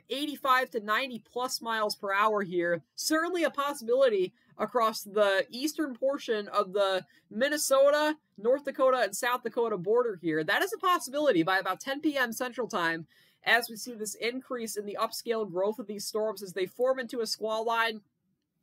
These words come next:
Definitely possible to see a swath of significant wind damage across the Dakotas, potentially even into Minnesota as well.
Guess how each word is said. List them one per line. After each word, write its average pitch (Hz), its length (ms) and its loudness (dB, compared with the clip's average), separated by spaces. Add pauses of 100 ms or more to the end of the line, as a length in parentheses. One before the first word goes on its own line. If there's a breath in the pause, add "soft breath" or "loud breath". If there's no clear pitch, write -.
(160)
Definitely 302 440 4
possible 285 440 -4
to 240 60 -2
see 233 180 -4
a 208 40 0
swath 226 360 -2
of 190 80 -10
significant 240 800 -2
wind 254 220 2
damage 175 360 2
across 190 300 -2
the 202 80 -6
Dakotas, 214 480 -2
potentially 247 500 -6
even 220 200 -6
into 214 220 -10
Minnesota 208 640 0
as 170 320 0
well. 196 380 0